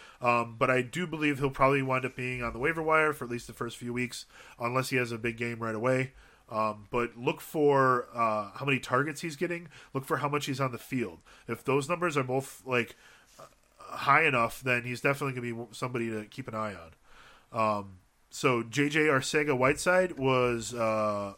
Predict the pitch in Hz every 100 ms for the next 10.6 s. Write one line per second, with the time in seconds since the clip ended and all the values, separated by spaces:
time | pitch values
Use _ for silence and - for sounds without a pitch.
0 | - 113 165 - 120 143 - _ - 143
1 | 131 101 104 - 127 - - - - -
2 | 110 107 107 104 117 - 156 190 143 131
3 | 135 127 107 120 120 - 113 117 151 139
4 | 135 117 101 - - 117 120 113 - 117
5 | 113 113 110 110 117 - - - - _
6 | - 101 98 95 92 87 _ _ _ -
7 | - - - 127 117 156 175 156 147 143
8 | 139 156 160 160 147 156 139 131 120 104
9 | 110 113 127 139 135 135 139 131 127 120
10 | - 123 110 107 107 107